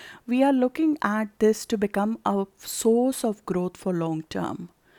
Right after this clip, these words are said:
This is something that will refine how you handle your clients. It's like somebody says, "If you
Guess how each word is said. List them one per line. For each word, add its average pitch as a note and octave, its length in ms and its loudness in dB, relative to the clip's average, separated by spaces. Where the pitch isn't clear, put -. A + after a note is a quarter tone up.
This A3 220 6
is B3 220 0
something C4 400 6
that A#3+ 200 4
will A3 140 2
refine A3+ 720 0
how A3 280 0
you G#3 220 2
handle G#3 600 0
your F#3+ 200 0
clients. F#3 360 -2
It's A3+ 240 -4
like A3 180 4
somebody A#3+ 380 2
says, A3 400 2
"If G#3+ 200 -2
you A3+ 300 0